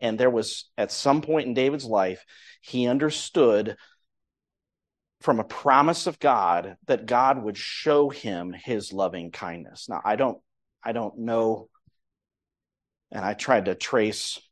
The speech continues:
uh, in David's own life if there was a time where God specifically promised this, but you can see it all over the Psalms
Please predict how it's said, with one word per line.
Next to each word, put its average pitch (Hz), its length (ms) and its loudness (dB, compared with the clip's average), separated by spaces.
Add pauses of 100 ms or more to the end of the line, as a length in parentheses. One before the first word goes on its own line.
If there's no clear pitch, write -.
(500)
uh, 92 360 0
in 104 200 -4
David's 101 680 0
own 113 200 2
life 101 380 4
if 92 100 -10
there 107 120 0
was 98 160 -6
a 101 40 -6
time 104 420 -2
where 87 120 -8
God 98 340 2
specifically 104 1000 -2
promised 110 680 0
this, 78 280 -6
but - 180 0
you 190 80 0
can 247 140 2
see 233 260 2
it - 140 4
all 147 180 10
over 190 160 6
the 95 80 -4
Psalms 107 920 0